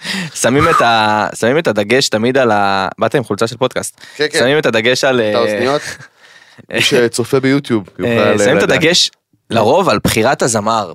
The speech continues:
Speaker 1: בחירת
Speaker 2: נכון.
Speaker 1: הזמר, בחירת
Speaker 2: נכון.
Speaker 1: הזמר, בחירת ה-, ואנשים לא מבינים שהאירוויזיון זה בכלל לא זמר, זה לא מעניין מי זו, אם זאת נועה קירל או, או זמר שנבחר ב-, אה, ב-,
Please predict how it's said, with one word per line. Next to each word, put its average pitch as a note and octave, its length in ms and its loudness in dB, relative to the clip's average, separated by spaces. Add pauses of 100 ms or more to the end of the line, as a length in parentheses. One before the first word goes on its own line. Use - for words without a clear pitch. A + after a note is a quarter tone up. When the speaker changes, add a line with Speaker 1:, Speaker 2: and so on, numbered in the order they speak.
Speaker 1:
בחירת G#2 200 -6
Speaker 2:
נכון. C#3+ 100 0
Speaker 1:
הזמר, A2+ 460 0
בחירת G#2 200 -2
Speaker 2:
נכון. A2 120 0
Speaker 1:
הזמר, A2+ 460 0
בחירת B2 220 -2
ה-, C#3+ 40 0 (540)
ואנשים A#2 280 2
לא A3 80 2
מבינים G#3 260 2
שהאירוויזיון C3+ 460 2
זה B3+ 60 -2
בכלל F#3+ 200 2
לא F#4+ 80 4
זמר, A#3+ 280 2
זה D#3+ 100 2
לא G#3+ 60 2
מעניין B3 380 2
מי G3 80 4
זו, F#3 80 2
אם E3 100 2
זאת D3+ 180 0
נועה F#3 160 2
קירל G3+ 440 2
או, C#3+ 180 4
או C3+ 140 4
זמר C#3+ 260 2
שנבחר D#3 500 0
ב-, D3 220 4 (340)
אה, A2+ 220 4
ב-, A#2+ 160 4